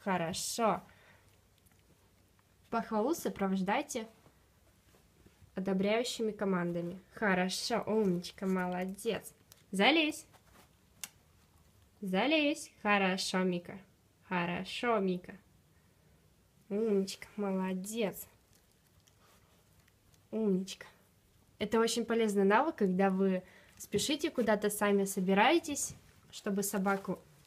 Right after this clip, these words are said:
туда не запихивать. Даёте ей команду, она туда сама залазит потом.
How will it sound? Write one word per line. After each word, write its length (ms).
туда 240
не 140
запихивать. 760
Даёте 440
ей 60
команду, 520
она 200
туда 280
сама 340
залазит 520
потом. 380